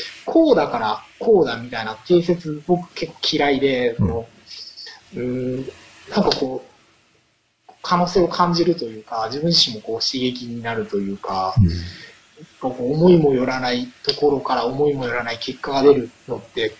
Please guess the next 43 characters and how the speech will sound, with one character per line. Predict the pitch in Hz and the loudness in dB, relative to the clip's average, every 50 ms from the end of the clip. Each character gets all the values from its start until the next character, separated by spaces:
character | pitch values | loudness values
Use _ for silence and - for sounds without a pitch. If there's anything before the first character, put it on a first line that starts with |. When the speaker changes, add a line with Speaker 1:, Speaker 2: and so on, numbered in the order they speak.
| - | -6
Speaker 1:
競 | - - 180 151 135 | 0 4 6 6 6
技 | 120 117 | 4 0
の | 117 110 107 107 - _ _ _ _ - | -4 -6 -8 -8 -10 _ _ _ _ -4
面 | 160 147 151 | -2 0 2
白 | - - 160 156 143 | 2 4 4 4 2
さ | - 139 | 2 -2
だ | 123 117 | -4 -4
っ | - | -4
た | - 143 | -4 -2
り、 | 113 | -2
奥 | 113 120 117 - 135 | -2 -2 -4 -4 2
深 | 135 143 143 143 151 - | 2 2 4 4 -2 -2
さ | - 113 104 | -2 -6 -6
だ | 107 | -6
っ | 104 - - | -8 -6 -8
た | 117 | -10
り | 104 104 - - - - - - - - | -10 -10 -14 -14 -16 -14 -14 -14 -14 -10
す | - - 135 | -6 -2 0
る | 131 131 | 0 0
と | - 131 | 0 -2
思 | 120 127 131 131 123 | -4 -2 -4 -6 -6
う | 117 | -6
ん | 107 104 | -6 -6
で、 | 104 110 110 107 107 107 104 - - - - - - - - _ - | -6 -4 -2 0 0 -2 -2 -4 -10 -20 -20 -20 -20 -20 -20 _ 0
た | 220 | 2
だ | 208 180 | 2 2
自 | 156 160 | 2 2
分 | 156 170 170 | 2 2 2
自 | 170 165 - - 147 | 2 2 2 2 0
身 | 113 | -6
も | 113 113 | -8 -12
こ | - - 107 107 - - _ _ _ _ - - - - - _ _ | -10 -8 -8 -8 -8 -10 _ _ _ _ -20 -20 -20 -20 -20 _ _
う、 | - 139 | -12 -6
二 | 151 156 | -4 -4
十 | 156 151 | 0 2
四 | 147 143 | 2 2
時 | 147 | 4
間 | 160 160 | 2 2
走 | 156 147 | 2 2
の | 131 123 | -2 -4
記 | - - 151 | -4 0 2
録 | 147 143 143 - 160 151 151 151 | 2 2 2 0 -2 0 2 4
は | 151 147 147 147 - - | 4 4 4 0 -2 -10